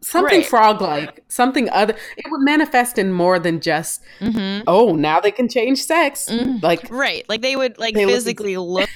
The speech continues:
Speaker 2: different. Like, they'd just
Speaker 1: Yeah.
Speaker 2: be kinda, like, flopping around <laughs> a little
Speaker 1: Yeah.
Speaker 2: more or something. I don't know.
Speaker 1: <laughs>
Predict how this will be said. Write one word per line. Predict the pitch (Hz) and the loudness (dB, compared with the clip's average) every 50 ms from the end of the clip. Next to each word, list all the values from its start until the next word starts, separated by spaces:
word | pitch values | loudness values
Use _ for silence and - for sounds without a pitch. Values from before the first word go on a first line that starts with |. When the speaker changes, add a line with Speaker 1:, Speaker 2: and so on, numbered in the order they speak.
| - - | -14 -12
Speaker 2:
different. | - 226 226 - 233 233 233 233 240 - _ _ - | -10 -10 -10 -8 -8 -8 -6 -8 -8 -10 _ _ -12
Like, | 220 220 214 220 208 | -8 -8 -6 -6 -6
they'd | 208 202 196 | -6 -6 -6
just | 170 120 87 | -4 -6 -6
Speaker 1:
Yeah. | - | -6
Speaker 2:
be | 190 | -8
kinda, | - 196 190 180 | -8 -10 -8 -6
like, | 170 170 - | -8 -8 -8
flopping | - - 180 165 170 - 175 175 | -8 -6 -6 -6 -4 -6 -6 -6
around | 165 160 160 165 170 180 226 - | -6 -4 -4 -4 -4 -4 -2 -4
<laughs> | 311 - - 294 - | -4 -4 -4 -4 -2
a | 277 247 | -2 -2
little | 233 233 226 247 | 0 2 2 2
Speaker 1:
Yeah. | 214 | 0
Speaker 2:
more | 214 220 220 208 208 214 | 0 -2 -2 -2 -2 -2
or | 226 | 0
something. | - 392 - 220 - 233 226 226 226 - | 0 0 0 0 -2 -4 -4 -2 -4 -4
I | 190 | -2
don't | 180 165 - | -4 -8 -6
know. | 156 151 175 - - | -6 -8 -8 -8 -10
Speaker 1:
<laughs> | - - | -10 -8